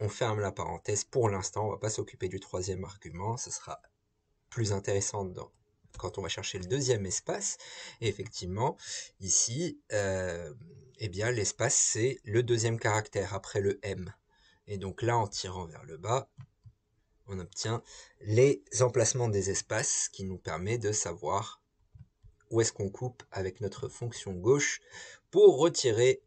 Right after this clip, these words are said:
le M de monsieur ou le M M E de madame. Maintenant, pour le prénom et le nom, on a besoin d'aller chercher le deuxième espace. Et donc, il va falloir dire à la fonction cherche de ne pas chercher,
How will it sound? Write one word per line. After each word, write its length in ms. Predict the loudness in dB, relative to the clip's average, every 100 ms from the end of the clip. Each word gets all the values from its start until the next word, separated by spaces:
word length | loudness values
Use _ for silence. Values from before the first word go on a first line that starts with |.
| _
le 300 | 0 0 2
M 380 | 0 0 -2 -2
de 80 | -4
monsieur 480 | -4 -4 0 0
ou 80 | 2
le 160 | -2 -2
M 220 | -2 -2
M 260 | -2 0 0
E 40 |
de 100 | 2
madame. 500 | 2 2 -2 -6 -12 -18 _ _ _ _ _ _ _ -14 -14 -18 -18 -18 -20 _ _ _ _ 4
Maintenant, 380 | 6 10 8
pour 220 | 8 6 8
le 120 | 6
prénom 460 | 4 2 4 4
et 60 | 4
le 120 | 4
nom, 180 | 4 4 4
on 260 | 4 4 2
a 80 |
besoin 320 | 4 4 4 2
d'aller 160 | 2
chercher 340 | 4 4 6 6
le 120 | 6
deuxième 600 | 10 10 10 6 4 2
espace. 540 | -6 -8 -6 -4 -4 -6
Et 80 | -6
donc, 340 | -4 -6 -14 -20 -20 -6
il 80 | -4
va 60 | -2
falloir 420 | 0 4 4 2
dire 240 | -2 -2
à 60 | -2
la 80 | -4
fonction 400 | -6 -10 -10 -6
cherche 380 | -2 -2 -4 0
de 340 | 4 4 2
ne 180 | -2 -2
pas 180 | 0 0
chercher, 580 | -2 -2 0 0 0